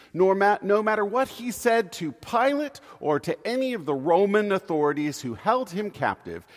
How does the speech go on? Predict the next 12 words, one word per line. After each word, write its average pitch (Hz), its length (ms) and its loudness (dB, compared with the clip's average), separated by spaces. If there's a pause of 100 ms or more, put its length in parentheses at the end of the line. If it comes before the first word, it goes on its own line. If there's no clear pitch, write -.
(120)
his 185 320 2
fate 240 500 -4 (220)
would 131 220 -4
still 220 420 2
be 190 240 -8
sealed 233 500 -4
by 185 220 2
Pilate, 113 480 2 (220)
condemning 139 720 -2
him 98 360 -10 (180)
to 127 260 -6
death. 107 500 -4